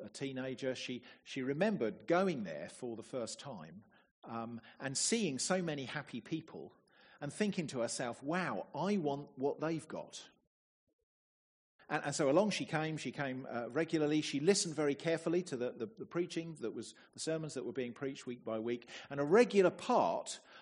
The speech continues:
of that teaching was the message that if she invited Jesus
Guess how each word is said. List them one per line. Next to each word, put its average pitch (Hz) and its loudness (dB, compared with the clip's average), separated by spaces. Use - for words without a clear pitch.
of 139 4
that 135 2
teaching 127 0
was 165 4
the 160 0
message 160 2
that 151 4
if 240 6
she 247 2
invited 180 6
Jesus 175 2